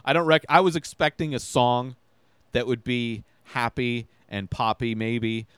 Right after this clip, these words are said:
or just something that I recognize from the eighties, like a popular eighties song, uh, which maybe it was, but it's a song that I do not recognize. But that is not the big problem. That's a, a s-, a s-, minor quibble. But the problem I had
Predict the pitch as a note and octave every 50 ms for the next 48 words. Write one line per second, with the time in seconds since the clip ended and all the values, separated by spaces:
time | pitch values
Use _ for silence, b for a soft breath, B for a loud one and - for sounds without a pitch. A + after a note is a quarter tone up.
0 | b b - C#3 B2+ C3 C3 C3 C3 - - C4 A3+ - - G#3 F3+ - F3 D3+
1 | D3 C#3 B2+ A#2+ A#2 G#2 G2+ G#2 A2 - C3+ C3 B2+ B2+ B2 B2 B2+ B2+ A#2 -
2 | - D3+ C3 C3 B2+ B2 B2 A#2+ A#2 - B2 A#2+ B2 B2 C3 B2+ C3 C#3 B2+ -
3 | A2 G2 G2+ - - - A2+ G#2+ G2+ - C3 A2+ A#2+ A2+ F2 F2+ G2+ G2+ G#2+ A2
4 | A2 G#2+ - - - A2+ G#2 G#2+ A2+ A#2+ C3+ C#3 b b b b b b b b
5 | b b - G#2+ G#2 G2+ G2 F#2+ F#2+ F2+ A2+ A#2+ - C#3 D3+ F#3 A#3 G#3 G#3+ D#3
6 | B2 A2 A2+ B2 B2 A2+ G#2 F#2+ - A#2 - - - B2+ A2+ - D#3 C#3 C3 B2
7 | A2+ A2+ - G#2+ A2 A2+ A#2 A2+ A2 G#2 G2+ G2 F#2+ F2 F2+ F2+ E2 - F#2+ F#2
8 | F2 E2+ E2+ E2+ - _ - - F3+ G3+ G#3+ F#3+ D3 A#2+ D3+ C3+ - - G#2+ A2+
9 | G#2+ F2+ - - G#2+ F2+ D#2+ D2 A1+ B1+ E2+ B2 B2 A2+ - - A#2+ A2 G#2+ F2+
10 | A#2 A#2 - - - - B2 - - - F3+ F#3+ D#3 C#3 A#2 - - C#3+ C3 A2+
11 | G#2+ G2+ F#2+ b b b b b b b b b b b b A2+ C#3+ C#3 C3 A#2
12 | - - _ _ D3 B2+ - - - - D4+ E4+ D#4 B3 F3+ D#3 D3 C3 A#2 A2+
13 | A#2+ A#2 G#2 F#2+ F#2+ F#2+ F#2+ -